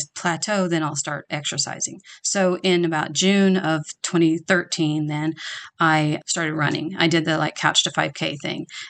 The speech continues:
And then I started running some five Ks. And then in January, I ran a ten K.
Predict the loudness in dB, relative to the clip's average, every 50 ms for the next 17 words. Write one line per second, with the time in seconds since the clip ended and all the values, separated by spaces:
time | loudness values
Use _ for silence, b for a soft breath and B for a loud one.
0 | B B 2 4 6 4 4 4 4 2 0 -2 -4 -4 -2 -2 0 0 0 0
1 | -2 -2 -2 -2 -2 -4 -4 -6 -10 -8 -6 -4 -4 -4 -4 -6 -6 -2 -2 0
2 | 0 0 0 0 0 0 0 2 2 2 4 4 4 6 4 4 2 2 2 0
3 | -2 -2 -2 -2 -4 -4 -4 -4 -4 -4 -2 -2 -2 -2 -2 -2 -4 -2 0 2
4 | 2 2 2 0 -2 -2 -2 -2 -4